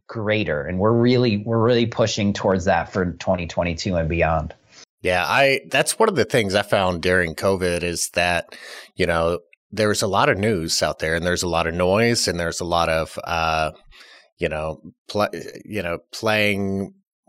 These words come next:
Speaker 2: the, the, the, the scenario for political lean and, you know, a lot of fear and, uh, misinformation. One of the things that I really enjoyed during covid was the accessibility of trusted,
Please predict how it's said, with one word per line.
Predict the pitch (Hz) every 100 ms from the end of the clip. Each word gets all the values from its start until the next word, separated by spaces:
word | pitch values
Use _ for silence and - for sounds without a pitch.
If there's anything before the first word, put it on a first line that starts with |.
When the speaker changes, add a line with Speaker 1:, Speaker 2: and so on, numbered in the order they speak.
| _
Speaker 2:
the, | 98 104 101 95 92 82
the, | 85 98 92
the, | 85 95 -
the | -
scenario | - 101 98 98 92 92
for | - 87
political | - 95 95 - 92 92 90 _ _
lean | 113 120 117 113 107 104
and, | 92 90 -
you | 98 113
know, | 95
a | 82
lot | 98 78
of | -
fear | - 147 120 113 107 104
and, | 92 90 85 - - - _ _ -
uh, | 80 87
misinformation. | 98 143 - 127 117 110 107 - 107 101 80
One | 123
of | 165
the | 165
things | 160 127 117
that | 104
I | 95
really | 104 90 107 117 110 101
enjoyed | 92 90 98 104 143 95
during | 98 90 82
covid | - 185 107 90
was | 92 90 - - - _
the | 104
accessibility | 92 - 123 123 104 95 135 117 98 92
of | 90 90
trusted, | - 110 113 - 113 104 104 92